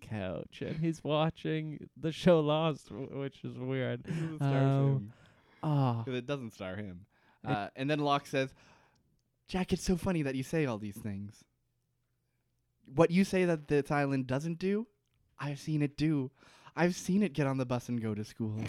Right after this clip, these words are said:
Speaker 2: <laughs> "I've seen it have hopes and dreams." And, uh, so, <laughs> so, so John's actual answer is, "It's not an island. It's a place where miracles happen."
Speaker 1: Yeah, which is lit.
Speaker 2: Which is lit and true. And he also says,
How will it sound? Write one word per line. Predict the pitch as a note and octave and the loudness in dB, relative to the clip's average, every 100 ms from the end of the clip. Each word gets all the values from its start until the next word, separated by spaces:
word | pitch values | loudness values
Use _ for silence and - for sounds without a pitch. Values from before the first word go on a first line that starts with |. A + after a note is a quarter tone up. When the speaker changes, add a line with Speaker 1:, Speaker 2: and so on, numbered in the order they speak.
| - D#3 - | -4 -8 -16
Speaker 2:
<laughs> | - - - _ - | -20 -20 -20 _ 2
"I've | G3+ A3 | 6 6
seen | - G3 | 4 4
it | G3 F#3 | 6 4
have | F3 E3 | 2 4
hopes | E3+ D#3+ F3 | 2 0 -6
and | E3+ | -4
dreams." | E3 G3+ G#3 F#2 G#2+ D#3+ G#3 - _ _ _ _ _ _ _ _ _ _ _ - | -2 -2 -2 -6 -12 -18 -18 -20 _ _ _ _ _ _ _ _ _ _ _ -4
And, | A#2+ A#2+ A#2+ A#2 | -2 0 -2 -2
uh, | A2+ A2 A2 G#2+ G#2 G#2 G#2+ | -2 -2 -4 -4 -6 -8 0
so, | D3 C#3+ C3 E3+ - - | 0 0 -2 -2 -2 -10
<laughs> | - - - - | -14 -10 -6 -6
so, | - E3+ E3 D#3 | 6 8 8 6
so | - E3+ | 4 4
John's | D#3 F3 F3+ E3+ D#3+ | 8 6 6 2 0
actual | C3 C#3 - B2+ | 4 4 6 4
answer | A2 G2+ G#2+ | 4 2 2
is, | G2 G2+ B2 - _ | 0 -2 -10 -20 _
"It's | C#3 C3 | -2 0
not | C#3 C#3 B2 | 0 2 2
an | F#2+ | -2
island. | D#2+ C2+ C#2+ G2 - _ _ _ _ | -6 -10 -12 -14 -16 _ _ _ _
It's | - | -8
a | B2 | 0
place | C#3+ C3+ - | 4 4 6
where | B2+ | 4
miracles | A2+ A#2 A2 F2 F2 E2 | 6 2 2 0 -6 -6
happen." | - - - D#2 | -6 -8 -8 -6
Speaker 1:
Yeah, | G#2 G#2 G2+ - - | -4 -4 -6 -12 -6
which | A2+ A2 C3 | 0 2 2
is | G#2 - | 0 -2
lit. | G#2 G2+ G#2 F2+ - - | -4 0 0 -2 -6 -4
Speaker 2:
Which | A2+ | 0
is | C3+ B2+ | 0 2
lit | E3 G#3 | 2 4
and | C3+ D3 | 2 2
true. | - C3 G2+ | 4 4 4
And | C3 | 4
he | E3+ | 4
also | F3+ D#3+ | 4 2
says, | D3+ C#3+ | 0 0